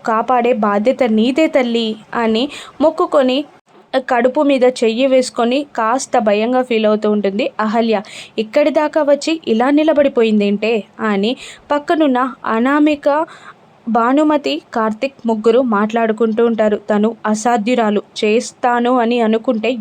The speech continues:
ఏదైనా చేసి తీరుతుంది, మనసులో ఏదో ఉన్నట్టుంది" అని కార్తిక్ అంటూ ఉంటాడు. "ఒక్కసారి ఏదైనా తలుచుకుంటే తను చేసి తీరుతుంది" అని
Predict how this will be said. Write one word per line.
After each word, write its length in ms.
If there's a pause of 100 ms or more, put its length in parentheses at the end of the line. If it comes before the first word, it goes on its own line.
ఏదైనా 480 (160)
చేసి 240
తీరుతుంది, 640 (420)
మనసులో 500
ఏదో 360
ఉన్నట్టుంది" 720 (180)
అని 400 (100)
కార్తిక్ 460 (120)
అంటూ 280
ఉంటాడు. 360 (120)
"ఒక్కసారి 600
ఏదైనా 460
తలుచుకుంటే 640
తను 220
చేసి 400
తీరుతుంది" 640 (420)
అని 280